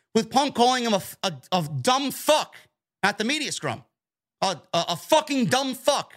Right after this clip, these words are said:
like Adam Page is what he said. Kind of weird to make him the world champion.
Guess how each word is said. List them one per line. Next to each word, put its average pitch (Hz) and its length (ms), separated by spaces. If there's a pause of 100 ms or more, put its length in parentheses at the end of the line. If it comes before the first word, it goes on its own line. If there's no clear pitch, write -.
like 196 200
Adam 233 220
Page - 560
is 135 100
what 135 140
he 117 40
said. 110 240 (1080)
Kind 196 180
of 180 60
weird 214 220
to 160 60
make 208 200
him 185 80
the 180 60
world 196 200
champion. 208 360